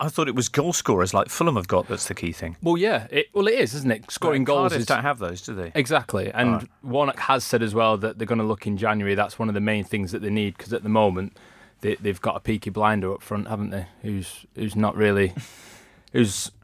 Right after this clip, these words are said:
Speaker 2: Scotland's right back. That's probably the best way to describe him.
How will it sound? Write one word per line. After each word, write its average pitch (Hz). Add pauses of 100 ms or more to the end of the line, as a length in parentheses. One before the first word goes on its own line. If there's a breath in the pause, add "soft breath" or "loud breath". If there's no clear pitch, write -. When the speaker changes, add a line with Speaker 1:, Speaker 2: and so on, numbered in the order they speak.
(300)
Speaker 2:
Scotland's 101
right 113
back. 98
That's 117
probably 107
the 98
best 101
way 101
to -
describe 107
him. 104